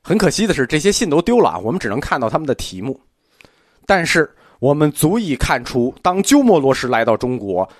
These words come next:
带来的新佛学，在他的有生之年里，已经对南方的世人佛教产生了多么巨大的冲击。这预示着中国佛教新纪元山雨欲来，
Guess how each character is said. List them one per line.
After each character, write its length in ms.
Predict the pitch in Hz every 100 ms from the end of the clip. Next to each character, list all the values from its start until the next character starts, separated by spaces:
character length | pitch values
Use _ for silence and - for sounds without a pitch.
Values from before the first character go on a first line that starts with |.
| _ -
带 180 | 175
来 160 | 120 127
的 80 | 127
新 260 | - 190
佛 220 | 180 107 107
学， 340 | - 85 87 _ _ _
在 200 | - 185
他 240 | - 226 220
的 100 | 190
有 220 | 123 110
生 280 | 117 240 240
之 160 | 175 160
年 280 | 120 80
里， 200 | 107 95 _ _ _
已 340 | 127 135 131
经 260 | 123 247 285
对 180 | 240 151
南 280 | 117 101 151
方 220 | 165 160
的 100 | 135
世 240 | - 269
人 220 | 151 113
佛 220 | 117 92 92
教 200 | 110 - _ _ _ _ _ _ _ _ _ _ _ _
产 280 | - 117 110
生 160 | 156 156
了 120 | 131
多 180 | 165 254
么 120 | 220
巨 160 | - 123
大 160 | 90
的 80 | 92
冲 220 | - 107
击。 220 | 95 87 _ _ _ _ _ _ _ _ _ _
这 140 | 214 208
预 200 | 247 190
示 280 | - 180
着 160 | 135 113
中 260 | - 254 233
国 240 | 147 147
佛 240 | - 117
教 220 | 123 127 110
新 340 | - 214 208
纪 220 | 175 165
元 400 | 117 85 85 107
山 360 | - - 165 160
雨 320 | 139 104 95
欲 120 | 98
来， 280 | 78 69